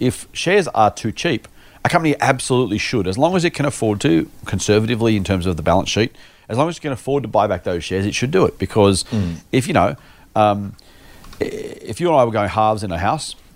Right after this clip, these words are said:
Speaker 1: and the housing market crashed eighty percent, and I'm like, "Oh man, it's not gonna stay this cheap." Uh, Andrew, do you wanna sell me the half of your house, that,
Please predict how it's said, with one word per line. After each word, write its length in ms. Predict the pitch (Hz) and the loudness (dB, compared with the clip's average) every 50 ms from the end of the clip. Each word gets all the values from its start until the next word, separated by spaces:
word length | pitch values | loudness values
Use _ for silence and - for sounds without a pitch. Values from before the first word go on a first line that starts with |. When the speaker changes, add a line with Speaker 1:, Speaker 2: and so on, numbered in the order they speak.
| - - | -10 -6
Speaker 1:
and 320 | 98 98 98 98 95 98 95 | -4 -4 -2 -4 -4 -4 -2
the 60 | 101 | 2
housing 200 | 113 127 117 113 | 2 2 2 2
market 240 | 104 95 92 98 - | 0 -2 -2 -4 -4
crashed 380 | - 113 92 - - - - - - | -2 -2 -2 -2 -4 -10 -6 -2 0
eighty 180 | 101 98 95 | 2 2 2
percent, 320 | - - - 117 190 214 - - - - - - - - | 0 0 0 0 0 0 -4 -12 -20 -20 -20 -20 -20 -10
and 80 | - - 101 | -2 0 2
I'm 60 | 101 | 4
like, 160 | 95 95 - - | 2 2 2 0
"Oh 140 | 82 78 73 | -4 -4 -4
man, 220 | 78 73 - - - - | -6 -8 -8 -12 -14 -8
it's 100 | - - | -2 0
not 60 | 123 | 0
gonna 140 | 98 85 80 | 2 0 0
stay 140 | - 87 73 | -2 -4 -6
this 120 | - - | -6 -6
cheap." 240 | - - - - - - - - - - - - - | -6 -6 -6 -6 -8 -10 -18 -20 -20 -20 -20 -12 -4
Uh, 100 | - 90 - - | -2 -2 0 0
Andrew, 260 | - 107 131 151 113 78 | 2 0 2 2 0 0
do 60 | 104 | 0
you 40 | 120 | 0
wanna 100 | 127 110 | -2 -2
sell 120 | - 135 | -4 -4
me 60 | 127 | -4
the 100 | 110 113 | -2 0
half 160 | 110 131 120 | 0 0 0
of 40 | - | 0
your 100 | 131 110 | 0 0
house, 180 | 120 139 135 - | 0 0 0 -4
that, 100 | 131 | -8